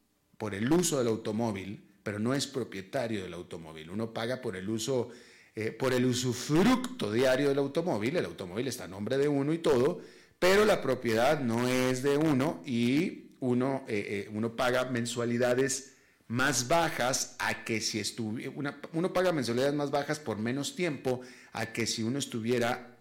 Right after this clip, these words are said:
adquiriendo el auto con un financiamiento. Y entonces para mucha gente le funciona muy bien porque paga menos por menos tiempo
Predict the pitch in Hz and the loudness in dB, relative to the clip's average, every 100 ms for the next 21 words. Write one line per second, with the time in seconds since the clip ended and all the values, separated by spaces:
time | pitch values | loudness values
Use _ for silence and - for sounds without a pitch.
0 | _ 120 123 - 127 120 131 135 123 110 | _ -2 -2 -4 -2 0 2 0 0 0
1 | 110 127 117 110 104 104 123 107 101 98 | 0 -4 -4 -2 -4 -2 -4 -2 -4 -6
2 | 92 76 - - _ _ _ _ _ _ | -8 -10 -16 -20 _ _ _ _ _ _
3 | _ _ _ - 165 190 196 - 170 170 | _ _ _ -6 0 2 2 4 2 4
4 | 170 175 170 165 151 156 160 165 175 185 | 2 0 0 0 0 0 0 0 2 4
5 | 254 240 120 - 101 - 123 135 160 202 | 4 2 -2 -6 -6 0 2 4 4 4
6 | 220 185 226 - - - - - 123 127 | 4 4 2 0 -4 -10 -8 -2 0 2
7 | 143 151 156 - 226 202 - 214 240 | 0 0 -2 0 0 0 2 2 2